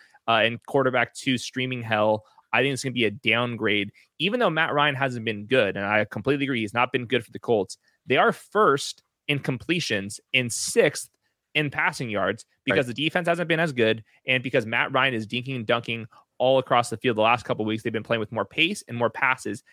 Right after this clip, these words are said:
Speaker 1: And that's where we're getting all these Paris Campbell stuff. We're getting Michael Pittman back on the radar. Uh, we've seen big games out of Deion Jackson. I'm not sure if we're gonna get as much of that with Sam Ehlinger just because he's gonna take off and scramble. They're probably gonna run more. They're probably gonna,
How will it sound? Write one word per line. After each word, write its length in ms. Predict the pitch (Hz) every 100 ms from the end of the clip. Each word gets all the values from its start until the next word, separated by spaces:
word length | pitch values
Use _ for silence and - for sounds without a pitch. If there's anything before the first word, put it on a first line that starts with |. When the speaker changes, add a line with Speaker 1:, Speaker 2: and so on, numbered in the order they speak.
| _
Speaker 1:
And 140 | 110 123
that's 160 | 143
where 100 | 156
we're 80 | 135
getting 200 | 127 120
all 100 | 107
these 140 | 117 -
Paris 280 | - 117
Campbell 320 | - 135 131 120
stuff. 260 | 135 123
We're 80 | 113
getting 180 | 127 120
Michael 240 | 120 -
Pittman 260 | - 139 127
back 200 | 123 127
on 80 | 127
the 80 | 120
radar. 480 | 123 120 120 120 120 _ _ -
Uh, 180 | 110 107
we've 140 | 110
seen 300 | 135 113 110
big 140 | 127 123
games 220 | 123 120
out 100 | 110
of 60 | 104
Deion 300 | 117 107 98
Jackson. 640 | 123 127 - 131 120 120 _ _ _ _ _ 143
I'm 140 | 196
not 120 | 185
sure 120 | 185
if 60 | 160
we're 80 | 160
gonna 100 | 147
get 160 | 147 -
as 280 | 131 143 117
much 260 | 123 135
of 80 | 120
that 180 | 120 101
with 200 | 120 -
Sam 260 | - 117
Ehlinger 400 | 107 120 120 113
just 240 | 104 117 -
because 500 | 120 - 117 104 - _ -
he's 120 | 120
gonna 140 | 127
take 260 | 117 135 127
off 240 | 127 117 _ 117
and 100 | 113
scramble. 400 | - 113 104 98
They're 100 | 101
probably 220 | 120 120
gonna 140 | 123
run 260 | 117 135 131
more. 300 | 120 104 92
They're 100 | 107
probably 200 | 120 120
gonna, 140 | 117